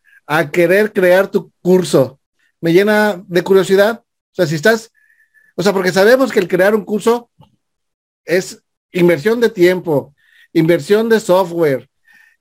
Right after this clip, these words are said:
edición, o sea, es un cotorreo, realmente te lo digo porque yo también he hecho algunos cursos, Y, y de afiliado, pues, simplemente inviertes tu tiempo en estar vendiendo y estás generando, pero aquí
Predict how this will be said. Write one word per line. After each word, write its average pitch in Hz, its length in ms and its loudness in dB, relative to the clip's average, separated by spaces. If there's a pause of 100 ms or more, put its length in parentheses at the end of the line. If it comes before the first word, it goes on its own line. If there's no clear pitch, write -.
(460)
edición, 170 920 0 (260)
o - 40 -20
sea, 185 80 -2
es 180 100 -2
un 240 420 -2
cotorreo, 175 640 2
realmente 196 440 0
te 190 140 0
lo 165 80 -2
digo 190 160 2
porque 151 160 -6
yo 151 100 -2
también 180 280 0
he 180 80 2
hecho 180 160 -2
algunos 185 260 -2
cursos, 208 380 0 (1300)
Y, 170 640 2
y 180 40 2
de 180 120 2
afiliado, 202 380 0
pues, 196 100 -4
simplemente 214 440 0
inviertes 202 280 -2
tu 196 100 -4
tiempo 196 220 0
en 185 80 -6
estar 190 180 -2
vendiendo 196 440 2
y - 20 2
estás 196 180 -4
generando, 190 540 0
pero 165 140 0
aquí 202 320 -2